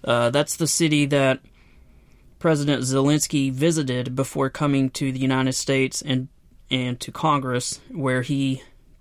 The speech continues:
uh, presented that flag that had been signed, uh, by the troops there. But to the north of Bakhmut is a city called Kreminna, Kreminna, if I'm saying it right,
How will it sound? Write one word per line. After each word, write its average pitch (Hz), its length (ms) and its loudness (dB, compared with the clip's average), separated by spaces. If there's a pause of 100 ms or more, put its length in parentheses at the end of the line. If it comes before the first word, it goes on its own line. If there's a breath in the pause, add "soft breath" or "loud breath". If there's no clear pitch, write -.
(680)
uh, 123 320 -4
presented 135 760 -2 (160)
that 127 280 -2
flag 139 540 0
that 131 120 -2
had 135 140 0
been 127 140 0
signed, 131 480 -2 (300)
uh, 127 260 -2
by 127 220 -2
the 123 80 -4
troops 170 400 0
there. 110 260 -6 (880 loud breath)
But - 140 0
to 202 120 2
the 180 120 2
north 220 340 4
of 165 100 2
Bakhmut 160 560 2
is 143 320 0
a 131 140 -2
city 156 340 2
called 139 460 0
Kreminna, 160 680 2 (760 soft breath)
Kreminna, 180 540 2 (160)
if 143 160 -6
I'm 139 100 0
saying 143 300 0
it 147 80 -2
right, 139 280 -4